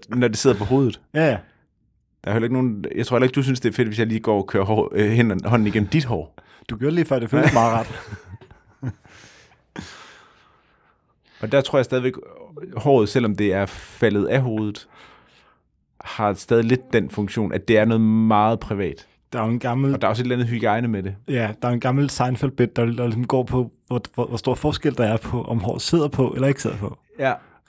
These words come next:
Speaker 2: Altså, hår, der sidder på hovedet, er ens nære.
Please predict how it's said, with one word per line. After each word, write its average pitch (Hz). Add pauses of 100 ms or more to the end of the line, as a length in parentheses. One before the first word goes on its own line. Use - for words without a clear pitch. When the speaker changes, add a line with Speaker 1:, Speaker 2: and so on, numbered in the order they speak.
(100)
Speaker 2:
Altså, 117
hår, 160
der 165
sidder 151
på -
hovedet, 104 (640)
er 131
ens 113 (1000)
nære. 101